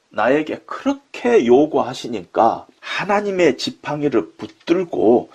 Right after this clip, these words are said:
순종의 첫 걸음을 뛰면은 이상하게 하나씩 하나씩 하나님께서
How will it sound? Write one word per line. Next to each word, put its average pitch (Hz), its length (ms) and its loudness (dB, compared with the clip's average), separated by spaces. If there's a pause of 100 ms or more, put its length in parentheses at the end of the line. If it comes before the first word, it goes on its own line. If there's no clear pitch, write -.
(160)
순종의 180 840 -4
첫 - 320 -4
걸음을 147 520 0
뛰면은 196 680 -4 (480)
이상하게 - 1040 -4 (300)
하나씩 - 840 -8 (200)
하나씩 - 640 -2 (480)
하나님께서 131 1120 -4